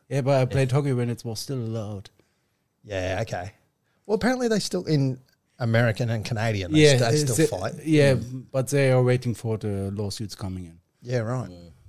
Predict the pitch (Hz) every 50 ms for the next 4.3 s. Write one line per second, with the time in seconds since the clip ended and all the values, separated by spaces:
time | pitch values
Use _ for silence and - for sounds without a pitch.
0 | - _ - 95 87 78 73 - - 73 76 - - _ _ _ _ _ _ _
1 | _ _ _ _ - - - - 147 139 131 - - 139 131 123 - 131 127 123
2 | 120 - 117 110 101 - - 135 123 123 123 107 - - - 117 107 107 104 98
3 | 95 95 95 95 87 - - 110 101 95 98 95 101 120 127 143 139 - 143 131
4 | 135 139 143 156 180